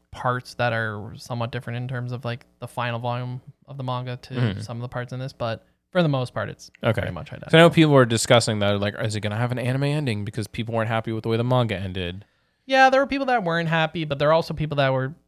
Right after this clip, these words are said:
Speaker 1: satisfied enough. I would classify it as nor a great ending, nor a bad ending. It was an ending.
Speaker 2: Fair enough.
Speaker 1: Which in some cases for some manga is, you're
Speaker 2: Better.
Speaker 1: lucky to even get there.
Speaker 2: Exactly. That's true.
Speaker 1: Lucky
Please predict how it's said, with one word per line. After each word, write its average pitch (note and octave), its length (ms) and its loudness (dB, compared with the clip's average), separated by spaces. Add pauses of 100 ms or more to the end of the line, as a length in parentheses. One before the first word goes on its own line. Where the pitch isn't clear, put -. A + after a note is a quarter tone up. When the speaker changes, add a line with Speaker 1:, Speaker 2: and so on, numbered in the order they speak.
(180)
Speaker 1:
satisfied B2 680 0
enough. A2+ 420 -2 (160)
I C#3 300 0
would D3 200 -6 (160)
classify C#3 440 -2
it C3 60 0
as B2 340 -2 (440)
nor D#3 360 4
a C#3 40 4
great D#3 480 2
ending, A#3+ 320 -2
nor C#3+ 160 2
a B2 40 2
bad G3 280 4
ending. G3+ 300 0
It D3+ 100 -4
was D3 140 -2
an C#3 120 2
ending. F#2+ 300 -4 (240)
Speaker 2:
Fair B2+ 140 0
enough. F3 240 -2
Speaker 1:
Which D3 220 -2
in D3+ 160 -4
some G#3+ 240 -2
cases D3 280 -4
for C3 120 -10
some G#3+ 180 0
manga A#3 300 -2 (100)
is, D3+ 240 -4 (340)
you're D3+ 140 2
Speaker 2:
Better. - 140 10
Speaker 1:
lucky - 140 6
to A3+ 60 0
even G#3+ 180 0
get G#3 140 0
there. A#3 160 0
Speaker 2:
Exactly. F#3+ 540 4
That's B2+ 140 0
true. D#3 220 2
Speaker 1:
Lucky - 20 -2